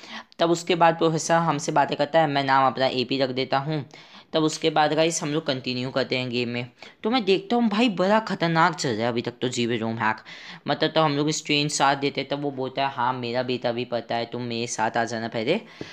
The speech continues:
और तब उसके बाद कहता है, "नहीं अभी पहले उसका लाइसेंस है।" हमारी मॉम कहती है, "पहले उसका लाइसेंस है वो लेने दो।"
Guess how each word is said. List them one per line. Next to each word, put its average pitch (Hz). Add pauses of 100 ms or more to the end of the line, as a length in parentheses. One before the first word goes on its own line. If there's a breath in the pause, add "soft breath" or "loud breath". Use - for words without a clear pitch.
(220 loud breath)
और -
तब 165
उसके 165
बाद 151
कहता 147
है, 151
"नहीं 135
अभी 135
पहले 120
उसका 120
लाइसेंस 113
है।" 101
हमारी 123
मॉम 123
कहती 123
है, 180
"पहले 151
उसका 143
लाइसेंस 123
है 247
वो 196
लेने 123
दो।" 101